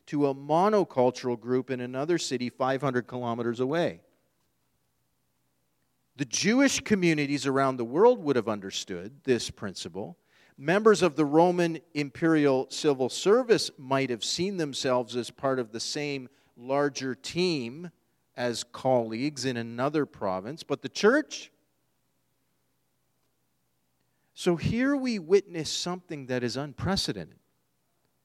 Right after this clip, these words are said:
in Acts eleven, something that has never happened before, something that is very powerful. And as we face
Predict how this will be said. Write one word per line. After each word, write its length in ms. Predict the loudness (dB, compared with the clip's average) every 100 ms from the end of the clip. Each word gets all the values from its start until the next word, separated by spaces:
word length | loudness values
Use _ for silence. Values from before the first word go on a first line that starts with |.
| -10
in 100 | -6
Acts 300 | -6 -4 -6
eleven, 340 | -6 -8 -18 -20 _ _ _ _ _
something 420 | -2 0 2 2 2
that 260 | 0 0 _ _ -10
has 200 | -10 -6
never 360 | -4 0 2
happened 420 | 0 -4 -4 -4
before, 360 | -4 -6 -6 -4
something 480 | -2 -4 -2 -6 -2
that 180 | -2 -2
is 140 | -8
very 520 | -4 -2 0 0 -4 -10 _ _
powerful. 640 | -8 -2 0 0 0 -6 -8 _ _ -18
And 140 | -6
as 240 | -2 -2 -2
we 220 | -2 -2
face 680 | -2 2 2 2 -4 -6